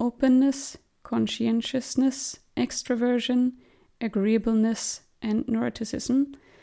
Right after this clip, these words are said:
identify stable and enduring characteristics that describe an individual's personality.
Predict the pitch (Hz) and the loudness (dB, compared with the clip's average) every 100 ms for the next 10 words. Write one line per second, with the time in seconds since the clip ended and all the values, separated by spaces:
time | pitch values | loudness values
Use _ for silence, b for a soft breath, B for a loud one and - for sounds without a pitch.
0 | B B _ - 220 190 247 254 254 - | B B _ -4 -4 0 2 2 0 -2
1 | 226 226 - - - 262 285 277 269 269 | 0 0 -4 -8 -2 2 2 4 2 2
2 | 233 220 214 202 240 254 247 240 - 226 | 0 2 2 2 0 0 2 2 0 -2
3 | 220 220 233 233 - - - - - b | -4 -2 -2 -2 -4 -6 -8 -8 -14 b
4 | b b - 214 220 - - 233 233 240 | b b -6 -4 -4 -6 -4 -2 0 0
5 | 214 220 208 220 226 233 240 - 226 220 | 0 0 0 0 -2 0 -2 -2 -4 -2
6 | - - - - - 240 | -2 -2 -2 -4 -4 -6